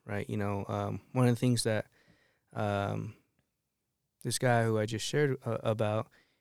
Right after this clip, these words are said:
you know, one of the things that he shared with me is it's very easy for him and I to have these conversations because we're both seeking the same thing.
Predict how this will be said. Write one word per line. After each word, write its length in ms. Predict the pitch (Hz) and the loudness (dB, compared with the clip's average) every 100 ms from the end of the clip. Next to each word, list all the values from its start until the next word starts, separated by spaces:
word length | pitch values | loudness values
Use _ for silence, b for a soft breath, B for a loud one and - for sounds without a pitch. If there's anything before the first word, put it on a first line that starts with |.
| _ - | _ -6
you 60 | |
know, 120 | 110 | -2
one 120 | 110 123 | 0 0
of 60 | |
the 40 | 120 | 2
things 180 | 127 | 2
that 60 | 117 | 2
he 120 | 110 | 0
shared 260 | 110 127 117 | 0 0 0
with 180 | 110 - | -2 -4
me 200 | 165 143 | -2 0
is 340 | 120 104 - | 0 0 -2
it's 180 | 127 - | -2 0
very 360 | 123 147 139 131 | 6 8 8 4
easy 480 | - 139 131 123 | 2 2 2 2
for 240 | 120 - 113 | 0 -2 0
him 440 | 120 120 117 110 - - | 2 2 2 -2 -6 -4
and 160 | 120 | -2
I 100 | 113 | 0
to 140 | 113 117 | 0 0
have 120 | 117 | 0
these 160 | 120 - | 0 -2
conversations 720 | 120 113 - 123 - 135 127 | 0 0 2 2 0 -2 -2
because 440 | 120 - 113 110 | -6 -6 -4 -4
we're 100 | 113 | -6
both 280 | 110 117 117 | 0 0 0
seeking 340 | - 123 123 | -2 -2 -2
the 60 | 117 | -4
same 240 | - 113 | -2 -2
thing. 320 | 110 113 110 | -4 -6 -6